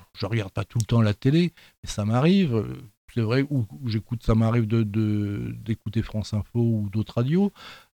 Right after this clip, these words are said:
euh, je vois pas grand-chose sur le monde associatif. En tout cas, rarement des enquêtes globales et, et rarement par, on, quand on parle des associations, c'est à l'occasion d'une péripétie ou d'un,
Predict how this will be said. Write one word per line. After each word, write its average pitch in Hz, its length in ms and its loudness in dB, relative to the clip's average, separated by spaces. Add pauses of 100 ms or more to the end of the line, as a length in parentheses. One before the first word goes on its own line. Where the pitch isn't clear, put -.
euh, 110 420 2
je 98 100 -4
vois 90 120 -4
pas 143 140 2
grand-chose 139 440 -2
sur 143 100 -4
le 113 60 2
monde 104 120 2
associatif. 101 640 -6
En 107 100 -2
tout - 120 -14
cas, 147 180 6
rarement 143 500 6
des 113 180 2
enquêtes 113 340 -2
globales 127 500 4
et, 123 140 4 (160)
et 123 160 2
rarement 131 680 2
par, 131 320 4
on, 120 220 -4 (480)
quand 143 200 2
on 147 60 6
parle 139 200 8
des 131 180 4
associations, 127 680 0
c'est - 140 -2
à 117 40 4
l'occasion 117 720 2
d'une 101 540 0
péripétie 113 960 -2
ou 101 140 -2
d'un, 95 360 -10